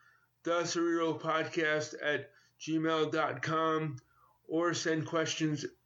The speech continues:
comments, or ideas for the show.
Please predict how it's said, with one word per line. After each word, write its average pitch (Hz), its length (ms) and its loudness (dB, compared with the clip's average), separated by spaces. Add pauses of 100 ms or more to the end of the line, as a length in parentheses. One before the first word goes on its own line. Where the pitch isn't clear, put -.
(140)
comments, 160 640 0 (440)
or 160 240 0
ideas 156 400 -2
for 151 140 -4
the 143 100 2
show. 127 440 0